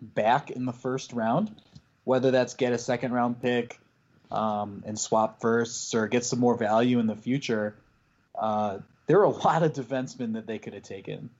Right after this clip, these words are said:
Noah Dobson, Evan Bouchard was five picks away or something like that. Ty Smith, who's on Team Canada Juniors this year,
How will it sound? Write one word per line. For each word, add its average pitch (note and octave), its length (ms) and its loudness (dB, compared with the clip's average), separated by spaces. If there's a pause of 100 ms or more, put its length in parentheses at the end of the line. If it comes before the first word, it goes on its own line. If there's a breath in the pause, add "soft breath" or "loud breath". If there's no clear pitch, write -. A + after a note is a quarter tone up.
(160)
Noah B2+ 220 6
Dobson, A#2 580 2
Evan B2 240 -4
Bouchard A2+ 680 0
was G#2+ 260 -8 (120)
five A2 300 2
picks - 280 -10
away G#2+ 340 0
or G#2+ 80 0
something A2+ 300 -2
like G#2 180 -2
that. G#2+ 360 4 (280 loud breath)
Ty C3+ 260 4
Smith, B2 560 2
who's B2+ 160 -2
on A#2+ 160 0
Team A#2 300 -2
Canada A#2+ 380 2
Juniors A#2 460 4
this A2+ 220 -4
year, A2+ 380 4